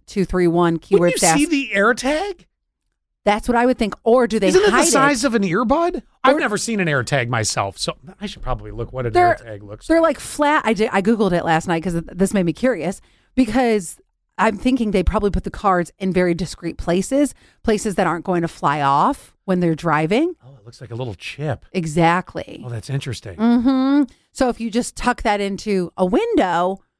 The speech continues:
Speaker 1: then no big, not, well, I don't wanna say no big deal, but then it won't fly out.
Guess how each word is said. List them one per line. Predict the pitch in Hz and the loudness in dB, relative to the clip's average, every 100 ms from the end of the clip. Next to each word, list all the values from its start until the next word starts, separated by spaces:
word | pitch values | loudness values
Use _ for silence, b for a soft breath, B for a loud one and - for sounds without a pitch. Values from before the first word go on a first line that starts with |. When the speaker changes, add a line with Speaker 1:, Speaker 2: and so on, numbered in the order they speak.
| _ _ | _ _
Speaker 1:
then | 254 254 233 - | -2 0 -2 -6
no | 202 220 214 | -2 2 2
big, | 190 196 - - _ | 2 0 -2 -20 _
not, | - - 254 | -8 -6 -2
well, | 214 | 0
I | 180 | 0
don't | 131 | -4
wanna | |
say | - | -10
no | - | -12
big | 117 185 | -10 -6
deal, | 226 196 | -2 0
but | 175 - | -2 -2
then | 196 | -2
it | 190 | -2
won't | 185 180 | -2 -4
fly | - 160 127 | -2 -2 0
out. | 170 160 | 0 -2